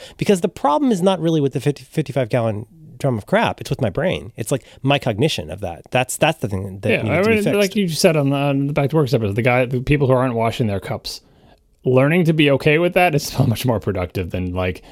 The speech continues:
Speaker 2: having just every, like, just trying to figure out how can I get them to be neater and
Speaker 1: Try-,
Speaker 2: can
Speaker 1: trying to
Speaker 2: we
Speaker 1: be productive about,
Speaker 2: putting
Speaker 1: like, persuading them.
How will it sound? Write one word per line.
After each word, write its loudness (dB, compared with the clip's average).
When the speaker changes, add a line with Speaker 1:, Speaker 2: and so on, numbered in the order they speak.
Speaker 2:
having 2
just -2
every, -2
like, 0
just 0
trying 2
to -2
figure 2
out 0
how 6
can 4
I 2
get 4
them 2
to 2
be 2
neater 2
and 0
Speaker 1:
Try-, 4
Speaker 2:
can -4
Speaker 1:
trying 6
to 6
Speaker 2:
we 8
Speaker 1:
be -2
productive 4
about, 2
Speaker 2:
putting 8
Speaker 1:
like, 0
persuading 2
them. -2